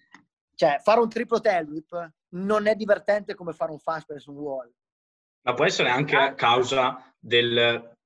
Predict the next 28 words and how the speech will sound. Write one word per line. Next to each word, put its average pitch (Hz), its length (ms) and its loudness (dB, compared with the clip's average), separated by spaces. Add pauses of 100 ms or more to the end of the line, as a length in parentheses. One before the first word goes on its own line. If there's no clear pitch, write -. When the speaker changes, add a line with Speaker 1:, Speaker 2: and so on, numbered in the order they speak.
(160)
Speaker 2:
c'è 120 200 0
quelli 127 180 0
che, 117 240 -2
come 117 180 -4
dicevi, 113 300 -2
non 117 200 -4
sanno 113 300 -2
fare 107 640 0
quel 104 180 -2
trick 117 260 -6
lì, 110 300 0
o 110 180 0
comunque 123 240 -8
non 110 60 -6
sanno 117 200 -6
fare 120 160 -4
determinati 113 420 -6
trick, 120 280 -6
ma 123 80 -8
ne 110 60 -8
sanno 113 200 -10
fare 110 220 -4
altri. 98 520 -4 (360)
Magari, 135 520 2
appunto, 123 760 0
la, 101 340 -2
il, 95 640 -16 (100)
il 104 160 -20